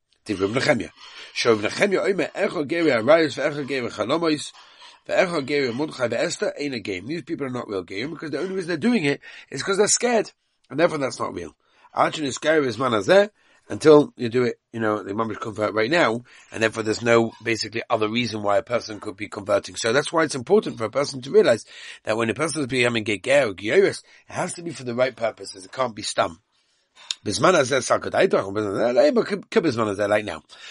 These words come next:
But Akaponim, what's the point of the brisa? The brisa is if you do, if you do it for a reason, it's problematic. But the Maisa and the Mishnah, we said they can't be together, but the Maisa, the, the, the Ger, the, the com-, the com-, the co-, you know, the com-, the,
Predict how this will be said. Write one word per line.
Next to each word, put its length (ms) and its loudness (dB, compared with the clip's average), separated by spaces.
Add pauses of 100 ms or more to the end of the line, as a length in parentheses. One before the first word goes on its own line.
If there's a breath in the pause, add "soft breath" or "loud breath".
(140 loud breath)
But 160 2
Akaponim, 320 4
what's 200 6
the 60 0
point 200 6
of 40 6
the 60 4
brisa? 360 -2 (340 loud breath)
The 60 -8
brisa 260 6
is 100 0
if 180 0
you 140 -6
do, 180 -8
if 120 -6
you 80 -2
do 120 2
it 60 -2
for 80 0
a 60 0
reason, 420 2 (280)
it's 100 -14
problematic. 540 2 (460 soft breath)
But 200 2 (100)
the 60 -10
Maisa 260 2
and 100 -2
the 40 -2
Mishnah, 480 -6
we 80 -14
said 200 -8
they 40 -8
can't 200 -4
be 80 -14
together, 280 4
but 120 -4
the 60 -10
Maisa, 360 -2
the, 140 -18
the, 180 -8
the 140 -8
Ger, 340 6
the, 160 -2
the 100 -12
com-, 240 -2
the 200 -12
com-, 320 -2 (360 loud breath)
the 100 -16
co-, 200 -2
you 160 -10
know, 100 -6
the 100 -6
com-, 380 -4
the, 460 -4